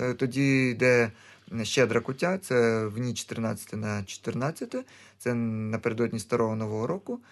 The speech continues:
І третя куття це голодна куття, бо знову пісний день, з, ніч з вісімнадцяте на дев'ятнадцяте січня. Е,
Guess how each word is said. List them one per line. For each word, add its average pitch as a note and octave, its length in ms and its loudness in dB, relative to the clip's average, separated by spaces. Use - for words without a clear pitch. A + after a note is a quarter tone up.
І D3+ 140 -2
третя D#3+ 300 0
куття B2 300 -2
це A#2+ 120 -4
голодна A2 380 -2
куття, F3 260 -4
бо D#3+ 80 -4
знову A#2 220 -2
пісний A2 300 -8
день, E3+ 440 -4
з, G#2+ 360 -4
ніч C3 140 -4
з B2+ 40 -8
вісімнадцяте B2 440 -2
на A2+ 60 -2
дев'ятнадцяте G#2+ 920 -4
січня. - 400 -10
Е, A#2+ 800 6